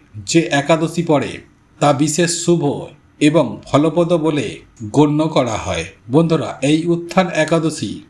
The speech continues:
সমস্ত একাদশীর মধ্যে একটি অন্যতম একাদশী তিথি। শাস্ত্র অনুসারে এই সময় ভগবান বিষ্ণু শয়ন থেকে জেগে ওঠেন, সেই কারণেই এই একাদশীর নাম উত্থান একাদশী। বন্ধুরা, প্রত্যেক বছর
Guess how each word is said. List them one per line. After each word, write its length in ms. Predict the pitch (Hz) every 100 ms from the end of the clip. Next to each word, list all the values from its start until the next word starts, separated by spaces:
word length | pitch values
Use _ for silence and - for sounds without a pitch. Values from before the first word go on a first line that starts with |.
| -
সমস্ত 560 | - - 143 165 - 196
একাদশীর 600 | 135 135 156 160 175 160
মধ্যে 500 | 170 147 127 95 - - _ -
একটি 340 | 156 151 202 -
অন্যতম 520 | 151 165 170 170 151
একাদশী 460 | 160 151 139 143 143
তিথি। 380 | 123 107 - 90
শাস্ত্র 640 | - - 131 139 - 175 170
অনুসারে 640 | 165 170 170 135 95 80 - _ _
এই 160 | 151 165
সময় 460 | - 175 160 104 85
ভগবান 400 | 123 135 151 170 156
বিষ্ণু 600 | 147 139 160 147 98 92 _ -
শয়ন 600 | - - 147 165 175 170
থেকে 300 | 165 156 180
জেগে 320 | 131 127 135
ওঠেন, 460 | 113 - 95 87 87 - -
সেই 320 | - 147 165
কারণেই 600 | 165 151 165 156 104 85 - - -
এই 180 | 147 131
একাদশীর 680 | 127 151 143 147 165 139
নাম 400 | 135 127 95 87 - _ -
উত্থান 480 | 143 143 156 185 180
একাদশী। 520 | - - 101 101 - - - 107
বন্ধুরা, 380 | 139 170 147 104
প্রত্যেক 500 | 135 131 - 175 151
বছর 320 | 156 135